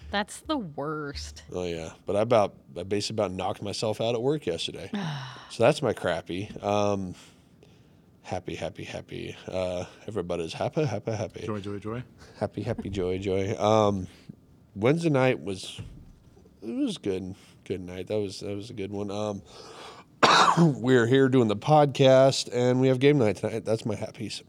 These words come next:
Speaker 2: <coughs> Otherwise, everything else in life is going all right. And, uh, well, the fact that we're over three hundred downloads according to Podbean. Now, I don't know how, if it's able to track with Spotify and all that,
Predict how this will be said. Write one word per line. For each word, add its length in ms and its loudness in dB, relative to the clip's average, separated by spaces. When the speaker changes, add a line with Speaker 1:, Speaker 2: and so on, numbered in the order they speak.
Speaker 2:
<coughs> 200 0
Otherwise, 320 -2
everything 380 -2
else 280 0
in 60 -6
life 220 -4
is 100 -10
going 200 -4
all 80 -4
right. 300 -4
And, 260 0
uh, 220 2
well, 180 2
the 80 -8
fact 300 0
that 100 -2
we're 180 -2
over 140 -4
three 240 -4
hundred 380 -2
downloads 440 4
according 320 0
to 80 -8
Podbean. 500 4
Now, 140 0
I 80 0
don't 160 0
know 140 -2
how, 100 -4
if 200 -4
it's 180 -2
able 260 -2
to 100 -10
track 440 -2
with 100 -6
Spotify 720 2
and 100 -4
all 200 -2
that, 340 -4